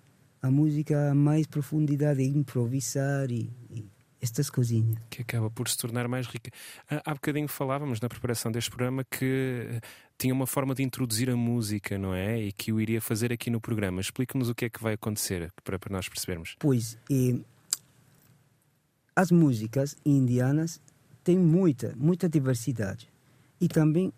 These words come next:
Speaker 1: as formas de prática religiosa também. Mas a mais antiga era como Van-, Vedanta, não?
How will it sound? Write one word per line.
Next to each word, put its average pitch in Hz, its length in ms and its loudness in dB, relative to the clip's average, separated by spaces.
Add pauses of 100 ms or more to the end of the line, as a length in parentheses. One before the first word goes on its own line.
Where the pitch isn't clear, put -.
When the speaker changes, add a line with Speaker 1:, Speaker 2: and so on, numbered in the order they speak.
(380)
Speaker 1:
as 147 380 -2
formas 165 720 2
de 147 160 0
prática 147 600 0
religiosa 131 600 2
também. 117 400 0 (460)
Mas 151 120 0
a 175 80 6
mais 214 300 2
antiga 143 600 0 (240)
era 135 180 0
como 135 320 2
Van-, 131 340 2
Vedanta, 123 800 0 (340)
não? 117 180 -6